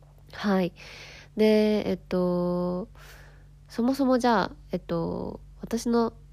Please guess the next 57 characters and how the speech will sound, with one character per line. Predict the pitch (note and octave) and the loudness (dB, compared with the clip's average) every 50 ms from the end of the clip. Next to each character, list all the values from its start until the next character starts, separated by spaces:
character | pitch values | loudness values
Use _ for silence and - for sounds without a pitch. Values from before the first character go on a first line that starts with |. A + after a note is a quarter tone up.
| - - - - - | -20 -20 -20 -10 -4
パ | B3 A#3+ | -4 -4
ー | |
ト | A3+ - | -4 -4
ナ | E3 D#3 F3+ | -8 -10 -10
ー | F#3+ | -12
っ | - | -14
て | - - F#3+ F#3+ F#3+ F3+ | -6 -2 0 0 0 0
ど | F#3 F#3+ | -2 -2
ん | A3 A#3+ | 0 0
な | A#3+ A#3 | 0 0
人 | G#3+ - - F#3+ F#3 F3+ F3+ F3 F3 | -2 -2 -4 -2 0 0 0 -2 -2
な | F3 E3+ | -4 -4
の | F3 F3 | -4 -6
か | - - - | -6 -6 -8
っ | - | -8
て | - - E3+ | -6 -6 -6
い | F3 | -6
う | F3 | -6
と、 | E3 - - G#3 A3 A3+ G#3+ G3 F3 - A#3+ - - - - - - - - - - - | -6 -4 0 2 4 4 4 2 0 -2 -4 -10 -18 -20 -20 -20 -20 -20 -20 -14 -6 -2
え | F#3+ F#3+ F3+ F3+ | -2 0 0 -2
ー、 | F#3 | -4
私 | F#3 - - A#3 B3 | -6 -6 -4 -4 -2
の | B3 A#3+ A#3 | -2 -2 0
パ | C4+ B3+ | 0 0
ー | B3 | 0
ト | - - G3+ | 0 -6 -8
ナ | F3 E3+ E3+ F3 | -6 -6 -6 -4
ー | |
は | F#3 G3 G#3 G3+ F#3 F#3 A#3 - - - - - - - - - - - - - - - - - | -2 -2 0 0 -2 -4 -6 -10 -18 -20 -20 -20 -20 -20 -20 -20 -20 -20 -20 -20 -20 -20 -18 -10
ス | |
ペ | - - F#3+ | -4 -2 0
イ | F3+ | 0
ン | F3 F3 | 0 -2
人 | F3+ - - - | -4 -6 -6 -2
で、 | - G3+ A3+ - - F#3 E3 - - - - | 2 8 10 10 10 10 6 2 0 -12 -18
<laughs> | - - - - | -20 -16 -8 -6
そ | G3+ | -4
れ | G3+ G3+ | -4 -2
は | G3+ G3 | -4 -4
ま | G3 G3 G3+ F#3+ | -4 -4 -6 -6
あ | E3+ | -4
み | F3 G3 G#3 | -4 -4 -2
ん | G3+ | -2
な | G#3 G3 | -2 -4
は | F#3+ | -4
知 | F#3+ - | -6 -10
っ | |
て | - - - F3+ | -14 -12 -10 -10
る | F3+ | -10
か | F3+ - - F3+ F3+ | -12 -12 -12 -12 -10
と | - F3 | -10 -10
思 | E3+ E3+ F3 F3+ | -10 -10 -10 -10
う | |
ん | F3+ | -10
だ | F3+ F3+ | -12 -12
け | - F3+ F3 | -10 -10 -8
ど、 | F3 G#3 G#3 G3+ F#3 G3 | -6 -4 -4 -4 -6 -8